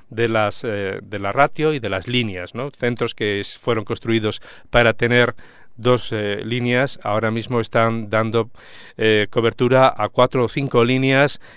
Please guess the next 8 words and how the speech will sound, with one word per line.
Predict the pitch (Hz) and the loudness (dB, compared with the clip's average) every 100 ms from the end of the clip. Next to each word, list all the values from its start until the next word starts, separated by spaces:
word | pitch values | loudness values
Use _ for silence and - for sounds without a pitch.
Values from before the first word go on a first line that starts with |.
| - - | -18 0
y | 127 143 | 2 2
con | - 110 113 120 123 120 107 | 0 2 2 2 2 0 -2
la | 98 | -2
ratio | 107 107 127 127 117 | 0 0 2 4 2
y | 95 92 87 | 0 -6 -8
superando | 104 104 117 131 | -8 -4 -2 2
la | 107 | 0
ratio. | 104 104 92 | 0 -4 -6